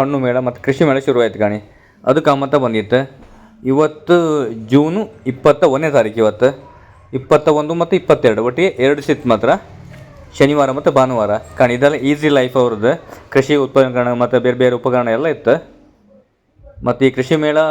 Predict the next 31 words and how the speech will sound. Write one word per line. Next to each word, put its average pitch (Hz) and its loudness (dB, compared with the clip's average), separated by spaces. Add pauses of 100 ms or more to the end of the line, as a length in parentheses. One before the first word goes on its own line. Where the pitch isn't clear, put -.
(260)
ಇವತ್ತು 151 -2
ಈ - -
ಶುರು 147 0
ಆದಷ್ಟೇ, 131 0 (220)
ಇವತ್ತು 143 0
ಮತ್ತು 143 -4
ನಾಳೆ 135 4
ಎರಡು 135 -2
ದಿವಸ 131 0
ಇತ್ತು 110 -4
ಮಾತ್ರ. 107 0 (720)
ಈ - 8 (100)
ವಿಡಿಯೋ 165 10
ಇತ್ತಲ್ಲ, 123 2
ಯಾರು 127 2
ಸ್ಕಿಪ್ 131 -8
ಮಾಡಿ 143 4
ಕಾಣ್ಬೇಡಿ 120 2
ಅಕ್ಕ, 107 0 (220)
ಲಾಸ್ಟಲ್ಲಿ 127 4
ಕಾಣಿ. 110 2 (420)
ಮತ್ತೆ 117 4
ನೆನ್ಪು 131 -4
ಮಾಡಿ 143 2
ನಮ್ಮ 127 -2
ಚಾನಲ್ 127 2
ಸಬ್ಸ್ಕ್ರೈಬ್ 127 2
ಮಾಡಿಬಿಡಿ 123 0
ಎಲ್ಲ 101 0
ಅಕ್ಕ 101 -2 (1200)
ಕಣೆ. 117 2